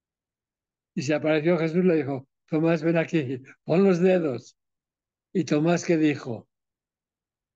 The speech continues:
"Señor mío y Dios mío". Y Jesús le preguntó, "Tomás,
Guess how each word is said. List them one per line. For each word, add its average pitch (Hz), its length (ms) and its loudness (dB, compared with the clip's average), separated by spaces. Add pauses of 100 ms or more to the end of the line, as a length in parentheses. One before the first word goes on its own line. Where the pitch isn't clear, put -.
(680)
"Señor 151 460 0
mío 170 240 4
y 190 80 4
Dios 175 280 0
mío". 139 520 -6 (960)
Y 180 100 4
Jesús 175 260 4
le 202 140 4
preguntó, 170 600 -2 (1160)
"Tomás, 151 720 -4